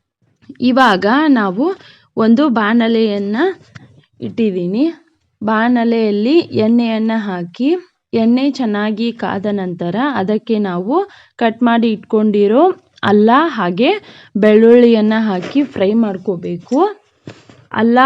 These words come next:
ಬೆಳ್ಳುಳ್ಳಿ ಚೆನ್ನಾಗಿ ಫ್ರೈ ಆದ್ಮೇಲೆ ನಾ ಕಟ್ ಮಾಡಿ ಇಟ್ಕೊಂಡಿರೋ ಈರುಳ್ಳಿಯನ್ನ ಹಾಕಿ ಅದನ್ನು ಚೆನ್ನಾಗಿ ಫ್ರೈ ಮಾಡ್ಕೋಬೇಕು.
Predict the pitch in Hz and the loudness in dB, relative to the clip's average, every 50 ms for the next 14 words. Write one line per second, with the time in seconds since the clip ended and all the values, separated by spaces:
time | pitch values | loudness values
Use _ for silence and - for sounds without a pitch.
0 | 277 262 226 226 226 220 226 220 220 220 220 214 233 269 330 339 - - 247 214 | 4 4 2 2 2 2 2 2 2 2 2 2 2 2 0 0 0 -2 -4 -4
1 | 202 202 208 208 214 190 226 262 294 294 - - 226 214 214 226 220 214 196 190 | -4 -4 -4 -4 -4 -4 -2 -2 -2 -4 -4 -6 -4 -2 0 0 0 0 -2 -2
2 | 196 180 180 185 175 180 190 220 285 320 285 247 214 196 190 - 214 202 208 - | -4 -4 -4 -4 -2 -2 -2 -2 -2 -2 -2 -2 -4 -4 -4 -4 -6 -4 -4 -4
3 | 220 208 202 202 208 202 202 - _ - 196 196 196 185 196 190 214 240 269 - | -2 -2 -2 -2 -4 -4 -6 -8 _ -6 -4 -4 -2 -2 -2 -2 0 -2 -4 -4
4 | - 226 214 214 202 214 220 226 220 220 208 202 202 208 202 208 214 202 190 180 | -2 -2 0 0 2 2 2 2 2 0 0 -2 -2 -2 -2 -2 -4 -4 -6 -6
5 | 175 170 165 147 - 285 330 403 403 - - - - _ - _ - 208 208 190 | -8 -8 -8 -4 -2 -2 -2 -2 -4 -6 -16 -20 -20 _ -18 _ -4 -2 -2 2
6 | 226 233 233 240 247 277 330 302 - 269 233 208 202 180 175 185 190 214 269 302 | 2 2 4 4 2 2 0 0 -2 -2 -2 -2 -2 -4 -4 -6 -4 -2 -2 -2
7 | 277 - - 220 214 220 214 214 202 196 185 185 185 196 185 175 170 175 170 170 | -4 -4 -4 -2 -2 0 0 -2 -2 -4 -6 -6 -4 -4 -4 -4 -4 -4 -6 -6
8 | 175 - 226 | -6 -4 -2